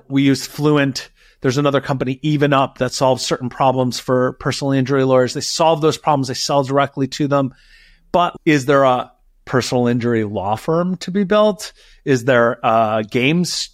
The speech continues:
company to be built? Is there a not just, "Oh, I'm putting content on TikTok," but a new TikTok to be built? I think it's the same lesson from last time, which is we went from software to full stack service.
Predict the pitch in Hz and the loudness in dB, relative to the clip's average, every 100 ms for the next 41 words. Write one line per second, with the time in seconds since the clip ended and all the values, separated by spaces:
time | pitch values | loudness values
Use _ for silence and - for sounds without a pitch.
0 | _ - - 156 170 196 208 208 196 - | _ -12 -2 -2 0 0 2 2 0 -4
1 | 190 208 208 208 208 - - - - _ | -2 0 2 2 0 -6 -20 -20 -20 _
2 | - 160 147 135 147 139 131 123 - _ | -2 2 2 2 2 2 2 0 -4 _
3 | - 147 160 175 151 - - 156 147 131 | -6 -2 -2 -2 -2 -2 0 2 2 0
4 | - 151 143 131 - 147 135 147 147 139 | 0 0 0 -4 -4 -2 0 -2 -2 0
5 | 131 151 139 143 135 - 147 143 139 135 | 0 -2 -2 -2 -2 0 2 2 2 0
6 | 131 143 - - 190 - - 196 208 185 | 0 -4 -4 0 0 0 -2 0 0 0
7 | 190 208 208 - - - 123 _ - 170 | 2 2 0 -6 -16 -20 -20 _ -4 0
8 | 254 285 - 220 - 180 170 156 143 190 | 2 0 0 0 2 0 2 0 0 -2
9 | - 151 139 139 151 - 196 214 190 175 | -2 -2 0 0 -2 -2 0 0 0 -2
10 | 143 151 156 160 - 139 - 160 147 - | -2 0 2 0 -2 -6 -2 0 0 0
11 | 190 190 147 - 156 - 147 110 - 139 | 0 0 -4 -4 -2 -2 -4 -4 -4 -2
12 | 135 190 175 - | 0 0 0 -6